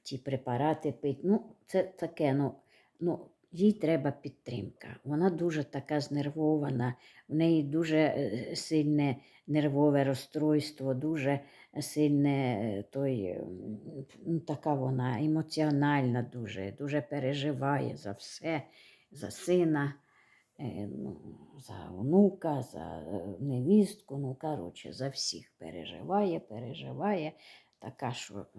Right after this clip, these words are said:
це тільки розпереживалась, плаче, її всю трусе, тиск піднімається, сахар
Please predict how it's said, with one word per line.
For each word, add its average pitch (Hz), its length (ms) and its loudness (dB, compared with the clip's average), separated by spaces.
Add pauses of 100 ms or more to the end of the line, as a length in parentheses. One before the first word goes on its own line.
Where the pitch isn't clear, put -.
це - 160 -12
тільки 147 380 -10
розпереживалась, 143 1120 0
плаче, 190 560 0
її 147 200 0
всю 131 260 -8
трусе, 185 580 -2 (520)
тиск - 400 -2
піднімається, 180 1000 4
сахар 139 460 -4